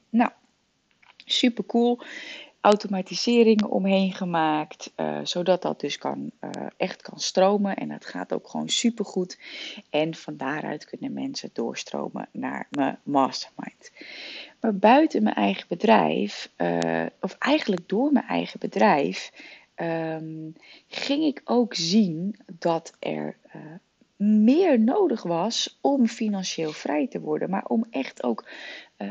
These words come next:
alleen maar te, te werken omdat ik het wil en niet omdat het moet. En dat komt echt vanuit Quantum Leap, het internationale trainingsprogramma dat ik volg, eh, op weg naar financiële vrijheid. En, eh, nou, daar ben ik vorig jaar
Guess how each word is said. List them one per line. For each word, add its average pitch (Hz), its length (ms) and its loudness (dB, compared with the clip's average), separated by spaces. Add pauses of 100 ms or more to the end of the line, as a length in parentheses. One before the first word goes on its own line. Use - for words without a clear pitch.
alleen 214 400 0
maar 240 260 0
te, 196 340 -6
te 196 200 -2
werken 262 440 0
omdat 180 240 -4
ik 170 80 -8
het 151 300 -10
wil 233 400 2
en 175 140 -4
niet 220 220 0
omdat 170 280 -4
het 139 140 -8
moet. 175 400 -4 (340)
En 208 100 2
dat 233 160 0
komt 233 220 0
echt - 220 -4
vanuit 226 300 -2
Quantum 190 480 -4
Leap, 226 320 0
het 185 140 -6
internationale 175 800 -6
trainingsprogramma 214 840 -2
dat 175 180 -8
ik 170 80 -14
volg, 160 580 -8
eh, 78 340 -4
op - 180 -6
weg 156 240 -4
naar 151 120 -8
financiële 151 640 -8
vrijheid. 180 760 -4 (460)
En, 156 680 0
eh, 147 300 -4
nou, 165 200 -4
daar 156 160 -2
ben 170 180 0
ik 160 140 -8
vorig 180 720 -4
jaar 156 600 -2